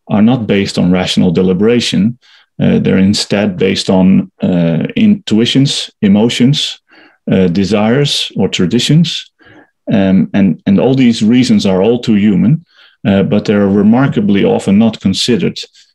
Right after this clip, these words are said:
in the science and the legislation of farming. Uh, so to acknowledge these feelings,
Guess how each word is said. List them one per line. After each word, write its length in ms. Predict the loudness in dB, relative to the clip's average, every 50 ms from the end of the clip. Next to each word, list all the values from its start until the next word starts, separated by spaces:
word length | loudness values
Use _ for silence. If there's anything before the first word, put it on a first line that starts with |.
| _ _
in 100 | -2 0
the 100 | 0 0
science 420 | 0 -2 -2 -2 -2 0 0 0 0
and 120 | 0 0
the 60 | 0
legislation 760 | 0 0 0 0 -2 -4 -6 -2 -2 0 0 0 -2 -4 -4
of 100 | -4 -6
farming. 480 | -6 -6 -6 -4 -4 -4 -6 -6 -8 -10 _ _ _ _ _ -20 -20 -20 -20 -20 -20 _ _ _ -2
Uh, 300 | 0 2 2 2 2 0
so 180 | -2 -2 -4 -4
to 180 | -2 0 -2 0
acknowledge 520 | 2 2 0 2 0 0 -2 -4 -6 -2
these 240 | -2 -2 -2 -2 -4
feelings, 680 | -4 -2 0 0 2 2 2 2 2 0 -2 -6